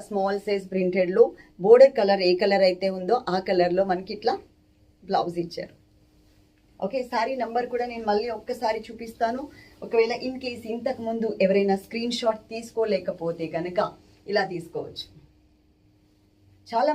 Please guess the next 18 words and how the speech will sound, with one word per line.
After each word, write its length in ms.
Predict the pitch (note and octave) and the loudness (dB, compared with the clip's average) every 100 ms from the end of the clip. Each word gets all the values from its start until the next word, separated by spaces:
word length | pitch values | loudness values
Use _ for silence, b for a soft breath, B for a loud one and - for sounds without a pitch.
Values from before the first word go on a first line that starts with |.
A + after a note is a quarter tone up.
| C4 | 0
మంచి 200 | A#3 A#3+ A3 | -6 -6 -2
కలర్స్ 320 | G#3+ A3 G#3 | 2 2 0
and 100 | F3+ F3+ | -4 -2
మంచి 220 | G3+ G#3 G3 | -2 -4 -8
డిజైన్స్ 400 | F#3+ G3+ G#3 G#3 G3+ | 0 2 2 -4 -6
ఉన్నాయండి 340 | F#3+ F#3 F3+ | -4 -4 -6
ఈ 120 | F#3 F#3 | -10 -2
శారీస్లో. 540 | E3+ F#3 F#3+ A3 - - B B | -2 -2 -6 -4 -4 -4 B B
అలాగే 320 | F#3+ G#3+ A3 A#3+ A3+ | 2 4 2 -2 -6
ఇంకొక 360 | A3+ B3+ G#3 G#3 | -4 0 2 4
కలర్ 240 | G3+ A3 G#3 | 4 4 2
వచ్చేసి 420 | - G3+ G3+ E3+ D4 - - _ _ _ b b b - | 2 -2 -2 -6 -6 -8 -16 _ _ _ b b b -8
ఇది 100 | A#3+ B3+ | -4 -2
నేను 140 | B3 A#3+ | 2 4
కట్టుకున్న 400 | A#3 C#4 C#4+ C#4+ C4 | 4 0 -2 2 4
కలర్కి 360 | A3+ A3+ A3 G3 F#3 | 4 2 -2 -4 0
దగ్గరగా 360 | F#3 G#3+ A#3 A3 | 4 6 4 2
ఉంది 160 | F3 | -2